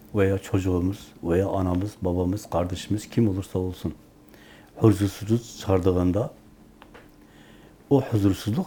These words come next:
onun kendi gönül alemindedir. Kendi içindeki kavgası dışarı taşıyor, dışarıda da huzursuzluk çıkarıyor. Ama içinde bir savaş halindedir.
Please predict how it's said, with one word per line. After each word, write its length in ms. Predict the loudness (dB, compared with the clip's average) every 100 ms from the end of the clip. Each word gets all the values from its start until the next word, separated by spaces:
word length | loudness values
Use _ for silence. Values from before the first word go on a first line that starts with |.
| -2
onun 220 | 4 6
kendi 400 | 6 4 4 4
gönül 280 | 4 4 4
alemindedir. 840 | 2 0 0 0 0 -2 -4 -8 -18 -20 -20 -20 -20 -20 -20 -20 -20 -20
Kendi 280 | 4 6 8
içindeki 680 | 4 2 0 2 0 0 -2
kavgası 640 | 4 4 4 2 2 0 0 -6 -20 -2 0
dışarı 340 | 4 4 4
taşıyor, 480 | 2 -2 2 0 0 -10 -20 -6 -4
dışarıda 380 | 4 4 4
da 140 | 0 0
huzursuzluk 460 | 2 2 2 -2
çıkarıyor. 560 | -2 -4 -4 -4 -8 -10 -20 -20 -20 -20 -20 -8 2
Ama 240 | 6 4
içinde 520 | 2 0 4 4 2 -6 -20 -20 -20 -16 0
bir 160 | 0 0
savaş 400 | 0 6 6 4
halindedir. 680 | -2 -2 -2 -4 -8 -12